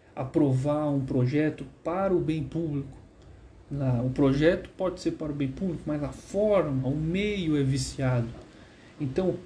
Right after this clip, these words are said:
eu me arrisco a dizer que praticamente depois, é, praticamente se-,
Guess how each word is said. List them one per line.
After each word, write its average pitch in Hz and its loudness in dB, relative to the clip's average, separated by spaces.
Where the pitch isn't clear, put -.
eu 160 4
me 151 0
arrisco 151 2
a - 4
dizer 156 4
que 135 -10
praticamente 151 -4
depois, 139 -2
é, 127 -2
praticamente 139 -2
se-, 131 -4